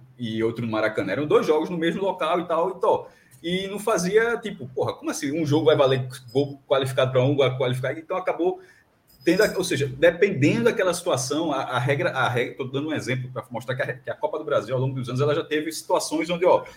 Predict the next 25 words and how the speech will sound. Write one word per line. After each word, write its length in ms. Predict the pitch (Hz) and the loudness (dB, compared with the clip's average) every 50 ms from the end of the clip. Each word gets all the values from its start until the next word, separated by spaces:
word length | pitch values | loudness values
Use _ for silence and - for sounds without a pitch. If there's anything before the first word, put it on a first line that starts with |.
| - - _ - | -20 -20 _ -4
dependendo 760 | 127 160 160 - - 202 185 143 123 156 196 220 226 190 180 | -2 -2 0 0 0 0 0 0 0 0 0 -2 -4 -6 -8
do 80 | 190 - | -8 -6
confronto 580 | 175 160 - - - 135 147 156 160 156 160 | -6 -6 -6 -6 -4 -2 0 0 0 -2 -4
e 60 | 156 | -6
tal, 420 | - - 127 120 131 139 147 - - - - _ _ _ _ _ _ _ _ _ _ - | -2 2 4 6 6 6 4 2 -2 -14 -20 _ _ _ _ _ _ _ _ _ _ 8
pode 340 | 175 175 170 185 196 - | 12 12 12 12 10 6
fazer 340 | - - - 175 160 180 202 | 2 2 2 4 6 6 6
isso. 280 | 151 120 113 - - - 180 | 6 4 0 -4 -6 -8 -8
Então, 280 | 175 175 208 226 240 | -4 -2 0 2 2
eu 180 | 226 180 147 127 | 2 2 2 2
acho 320 | 120 120 143 - - - - - _ _ - | 0 0 -2 -2 -6 -12 -18 -20 _ _ -8
que, 400 | - 151 147 139 135 127 127 - | -4 -4 -2 -2 -2 -4 -6 -6
que, 880 | - 131 127 123 120 120 117 113 110 107 101 101 92 90 87 87 85 87 - - _ _ _ _ _ _ _ _ _ | -4 -2 -2 0 0 -2 -2 -2 -2 -2 -2 -2 -4 -4 -4 -6 -8 -10 -14 -20 _ _ _ _ _ _ _ _ _
que, 160 | - 151 151 147 | -12 -12 -10 -8
que 160 | 123 117 147 | -2 2 2
esse 180 | 160 156 - - | 4 4 2 2
formato, 480 | - 175 127 131 120 113 113 113 - | 2 2 2 4 4 2 2 0 -2
que 80 | - 151 | 0 4
deve 240 | 135 156 160 156 147 | 6 6 6 6 4
durar 400 | 139 127 110 113 123 135 135 127 | 2 2 2 4 4 4 4 4
ainda 220 | 120 123 127 120 | 2 2 2 0
com 180 | 127 131 127 127 | 0 0 2 2
esse 200 | 127 127 131 131 | 2 0 0 -2
mando 300 | 123 131 139 123 123 117 | -2 -2 -2 -2 -2 -2
único, 500 | 113 117 135 147 151 151 156 - - | -2 0 0 0 0 -2 -6 -10 -18